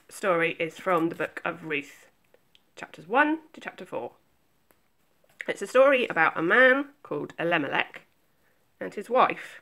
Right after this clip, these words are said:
Naomi. They lived in a town in Judah called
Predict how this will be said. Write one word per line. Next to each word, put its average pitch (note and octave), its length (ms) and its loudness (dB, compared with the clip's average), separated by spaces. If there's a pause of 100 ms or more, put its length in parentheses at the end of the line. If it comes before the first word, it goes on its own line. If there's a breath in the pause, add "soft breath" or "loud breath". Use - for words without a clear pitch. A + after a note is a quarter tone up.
(880)
Naomi. F#3+ 580 -2 (1040 soft breath)
They B3+ 200 2
lived D#3+ 460 -2 (180)
in E3+ 180 -2
a D#3 200 -2
town G3+ 460 2
in E3+ 340 -4
Judah E3 500 -4
called D3 360 -10